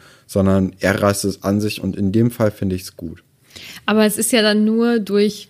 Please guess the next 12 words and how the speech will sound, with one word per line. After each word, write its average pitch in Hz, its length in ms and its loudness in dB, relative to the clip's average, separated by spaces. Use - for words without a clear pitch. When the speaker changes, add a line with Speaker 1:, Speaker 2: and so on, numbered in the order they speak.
Speaker 2:
ja, 175 340 -10
Zufall 208 760 0
oder 208 180 -2
so 214 220 -4
gut, 220 380 -4
sag 214 240 -2
ich, 254 200 -6
also, 185 160 -8
sag 214 220 -2
ich 233 100 -2
mal, 226 200 -2
weil 202 220 -2